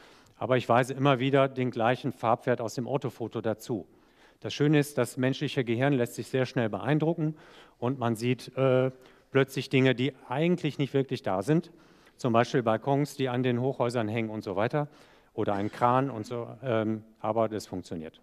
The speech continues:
Und das ist eine Übung, die kann man mit sehr wenig Code machen. Das ist alles, was Sie brauchen. Ähm, wenn Sie Docker, äh, zufällig auf Ihrem Rechner haben sollten, Docker, Pull, Pidal, dann haben Sie die Software. Ähm, oder wenn Sie die anders installieren wollen, die ist auch in verschiedenen Distributionen, Windows Installer und so weiter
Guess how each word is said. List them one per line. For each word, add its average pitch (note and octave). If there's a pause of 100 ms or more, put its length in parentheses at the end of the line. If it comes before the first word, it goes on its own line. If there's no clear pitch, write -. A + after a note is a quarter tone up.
(300)
Und A#2
das B2+
ist D3
eine C3+
Übung, C#3
die B2+
kann B2+
man A#2+
mit A#2
sehr A#2+
wenig B2+
Code G#2
machen. E3+
Das A2
ist B2
alles, A2
was F#2
Sie G2+
brauchen. A#2+ (640)
Ähm, B2 (160)
wenn A#2+
Sie A2
Docker, C#3+
äh, A#2+
zufällig A#2
auf A2+
Ihrem A#2
Rechner A#2+
haben B2
sollten, A2+
Docker, A#2
Pull, A2+ (260)
Pidal, D3
dann A#2
haben A#2
Sie A2
die G#2
Software. D#3+ (720)
Ähm, C3 (280)
oder A#2
wenn A#2+
Sie A2+
die A2
anders B2+
installieren A#2
wollen, A2
die G2+
ist G2+
auch G#2+
in G2+
verschiedenen A2
Distributionen, G#2
Windows G#2
Installer G2
und F#2+
so F#2+
weiter F2+